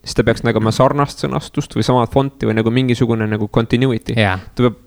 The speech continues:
Speaker 1: oma ajus aru saama, et see oli hea vajutus,
Speaker 2: Kui ta
Speaker 1: et
Speaker 2: liiga
Speaker 1: teda ei
Speaker 2: erinevalt, siis ta
Speaker 1: skämmitud.
Speaker 2: läheb ära, on ju.
Speaker 1: Jaa, siis ta
Speaker 2: Jaa.
Speaker 1: arvab, et ta skämmiti just ära, vaata. Et see on nagu täiesti
Speaker 2: Jaa.
Speaker 1: uus asi, fake või midagi sugust, et see oli va-, paha klikk, ta läheb kohe ära.
Speaker 2: Aga samas, kui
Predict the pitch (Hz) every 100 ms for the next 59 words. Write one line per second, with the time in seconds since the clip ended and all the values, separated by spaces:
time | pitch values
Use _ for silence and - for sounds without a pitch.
0 | _ 123 120 135 120 127 117 165 107 107
1 | - 117 117 - 135 110 113 107 - 107
2 | - 127 127 135 139 151 127 135 127 117
3 | 120 117 120 120 98 - 110 - 117 104
4 | - 131 120 131 113 - 117 - 123 113
5 | - 120 110 117 110 107 - 113 - _
6 | _ - - 120 113 123 117 - 135 135
7 | 143 160 165 _ _ - 107 - - 113
8 | 110 113 120 113 - - 120 110 110 -
9 | _ 127 117 139 143 - _ - - 123
10 | 113 - 110 95 - 123 120 104 151 196
11 | 185 131 -